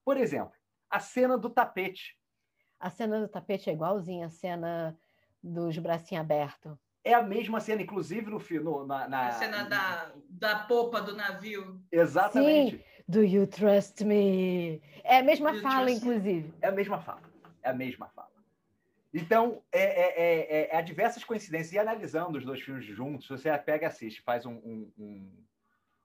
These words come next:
Speaker 1: um, uma sessão dupla e coloca os dois filmes pra assistir junto, você começa a reparar outros, outras coincidências de fala, outras coincidências de, de momentos no enredo que as coisas acontecem.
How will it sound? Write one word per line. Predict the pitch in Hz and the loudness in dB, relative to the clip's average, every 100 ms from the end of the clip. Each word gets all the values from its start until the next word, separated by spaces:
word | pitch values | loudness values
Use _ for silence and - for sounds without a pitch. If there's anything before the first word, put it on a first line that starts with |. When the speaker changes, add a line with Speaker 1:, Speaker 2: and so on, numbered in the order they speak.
| _ 101 | _ -20
Speaker 1:
um, | 90 90 85 _ _ _ | -20 -20 _ _ _ _
uma | 101 107 107 | -8 -6 -6
sessão | - 131 160 127 | -6 -6 -4 -6
dupla | 139 160 - | -4 -4 -6
e | - | -6
coloca | 127 139 | -4 -4
os | 120 | -4
dois | 147 151 | -4 -4
filmes | 135 135 | -10 -14
pra | - | -12
assistir | 120 113 127 | -14 -12 -14
junto, | 104 123 117 - _ _ _ - | -14 -12 -14 -16 _ _ _ -10
você | 139 180 | -8 -6
começa | - 160 180 175 | -4 -2 0 -2
a | |
reparar | 175 160 165 | 0 2 4
outros, | 151 185 208 156 - 151 | 4 2 0 -8 -10 -6
outras | 190 208 | -6 -6
coincidências | - 175 165 135 135 127 104 | -8 -8 -8 -8 -10 -10 -12
de | 143 | -12
fala, | - 135 135 127 110 | -4 0 2 0 -2
outras | 131 147 - | -4 -8 -12
coincidências | 143 127 - 127 127 117 110 | -14 -14 -12 -12 -10 -12 -14
de, | - 113 117 107 - _ _ | -14 -10 -8 -8 -10 _ _
de | 139 | -4
momentos | 151 147 139 165 170 156 131 | 0 0 2 0 0 -4 -8
no | 139 | -6
enredo | 131 143 131 | -4 -4 -4
que | 131 | -8
as | 123 | -8
coisas | 135 127 120 | -8 -6 -6
acontecem. | 127 160 165 135 131 127 131 | -6 -8 -8 -4 -4 -6 -12